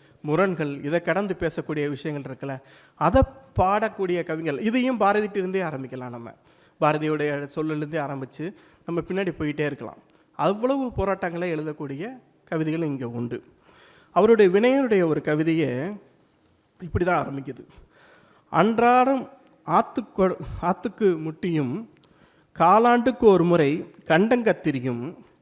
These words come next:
தவறாது தேய்க்கும் தலைவெட்டுக்காரி, நாள்பட்ட இளங்கண்ணியை கரை சேர்க்க நாயாய்,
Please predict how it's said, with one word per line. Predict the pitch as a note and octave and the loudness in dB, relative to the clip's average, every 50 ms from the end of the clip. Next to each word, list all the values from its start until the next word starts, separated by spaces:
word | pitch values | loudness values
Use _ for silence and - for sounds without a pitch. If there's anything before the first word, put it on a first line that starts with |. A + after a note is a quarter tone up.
| _ _ _ _ _ _ _ _ _ - | _ _ _ _ _ _ _ _ _ 0
தவறாது | - D#3 E3 F3+ G#3+ A3+ A#3 A#3+ B3+ C4 B3+ C#4 B3+ - | 2 2 4 4 4 4 4 4 4 2 0 -2 -2 2
தேய்க்கும் | G#3 G3+ G3 G3 - G#3 A3 A#3 - - - _ _ - | 2 2 2 2 -2 -4 -4 -4 -8 -12 -18 _ _ 2
தலைவெட்டுக்காரி, | - D3+ E3+ A3 A#3+ A#3+ A3 F#3 - - D3 - - C3+ A#2+ A#2 - _ _ - - - _ _ _ _ _ _ _ _ _ _ _ _ _ _ _ - | 2 4 6 6 6 6 4 0 0 -2 -8 -6 -6 -8 -8 -10 -12 _ _ -20 -20 -20 _ _ _ _ _ _ _ _ _ _ _ _ _ _ _ -8
நாள்பட்ட | C#3 C3+ D3 D#3+ G3 A#3+ C#4 C4+ - - A#3 A3 - - B3 A#3+ A#3+ - - - G#3 | -2 0 2 4 4 4 2 0 0 -2 -2 -2 0 0 0 0 0 -2 -8 -10 -6
இளங்கண்ணியை | D3+ D#3+ F3+ G3 G3 F#3 E3+ D#3 D#3+ E3+ E3+ D#3 C#3+ C#3 C3 - - - - _ | -4 -2 0 0 0 2 2 2 2 2 0 0 -2 -4 -6 -8 -18 -20 -20 _
கரை | - - C3+ D3+ F#3+ A3 | -4 -2 0 0 0 -2
சேர்க்க | G3+ - - G#3 G3+ G3 G3+ - - A3+ A3 - - | -4 -2 -2 0 0 -2 -6 -4 -4 -4 -4 -4 -6
நாயாய், | D3 C3 C3 B2+ C3 C#3 D3 D#3 D3+ D#3 D#3+ E3+ G3 A3 - | -8 -6 -4 -4 -4 -2 -2 -2 0 0 0 -2 -2 -4 -8